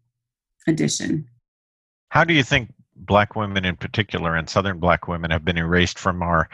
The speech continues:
Speaker 2: history and the ways in which we remember and think about the civil rights movement? You know, I, I don't know that they have, but,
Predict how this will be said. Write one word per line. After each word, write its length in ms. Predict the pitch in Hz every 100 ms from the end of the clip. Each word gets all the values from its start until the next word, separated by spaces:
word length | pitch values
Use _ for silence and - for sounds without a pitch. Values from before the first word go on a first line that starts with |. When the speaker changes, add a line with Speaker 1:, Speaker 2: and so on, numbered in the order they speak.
| - - - _
Speaker 2:
history 480 | 127 - - 117 104
and 120 | 92
the 80 | 87
ways 280 | 92 95 98
in 100 | 92
which 240 | 92 -
we 140 | 90
remember 500 | 78 82 80 95 92
and 160 | 85 76
think 180 | 104 87
about 260 | 82 85
the 60 | 82
civil 280 | - 80 80
rights 320 | 95 110 -
movement? 420 | 73 - - - - - - -
You 160 | - 90
know, 180 | 80 78
I, 360 | - 92 87 - _ -
I 100 | 113
don't 180 | 110 117
know 160 | 101 104
that 140 | 95
they 140 | 87 78
have, 560 | 73 113 110 78 76 -
but, 340 | 90 82 85